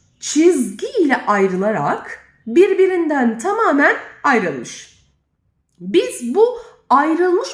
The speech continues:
olan, şurada görmüş olduğunuz bu boşluğa, şuradaki boşluğa şerit diyoruz. Şeritlerde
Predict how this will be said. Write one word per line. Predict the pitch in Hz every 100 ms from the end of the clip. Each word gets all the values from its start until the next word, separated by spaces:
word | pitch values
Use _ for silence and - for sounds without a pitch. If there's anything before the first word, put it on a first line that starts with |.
| -
olan, | 302 277 180 202 - - _
şurada | - 605 466
görmüş | 277 320 330 381 330
olduğunuz | 269 226 190 170 165 226 -
bu | 302 262
boşluğa, | 302 285 - 220 160 160 302 - - _ _ _ _ _ _ _ _
şuradaki | - 392 190 - 165
boşluğa | 160 - 165 165 320 - - _ _ _ _ _ _ -
şerit | - - 359 427 480 - -
diyoruz. | 190 147 - - - - _ _ _ _ _ _ _ _ _
Şeritlerde | - - 285 349 427 - 427 427 381 349 - -